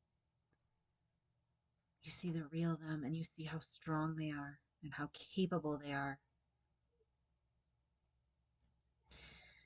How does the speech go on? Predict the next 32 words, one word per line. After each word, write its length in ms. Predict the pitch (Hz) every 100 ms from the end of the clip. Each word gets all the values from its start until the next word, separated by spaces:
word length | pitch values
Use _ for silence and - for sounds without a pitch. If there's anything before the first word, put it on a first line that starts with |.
| - _
Thank 180 | 196 175
you, 80 | 180
Lord, 160 | 165 160
for 80 | -
this 140 | 160 -
time 140 | 160
that 100 | 160
we 120 | 151 151
have 140 | 151
together. 440 | 185 170 151 151 147 _ _ _ - 466 - _ _ - _ _ _ _ _ _ _ _ - _ _ -
In 80 | 160
Jesus' 420 | 160 151 147 151
name 160 | 147 143
we 140 | 143
pray. 260 | - 110 139
Amen. 240 | 147 147 151
In 100 | 160
the 60 |
name 140 | 165 165
of 60 |
the 60 | 160 -
Father, 220 | 147 147
and 100 | 151
the 80 | 156
Son, 220 | 156 151
and 100 | 156
the 60 |
Holy 220 | 170 220 220
Spirit. 340 | - 190 185 -
Amen. 340 | 190 175 160 - _ - - _ -
All 340 | 208 226 160 147
right. 300 | 165 175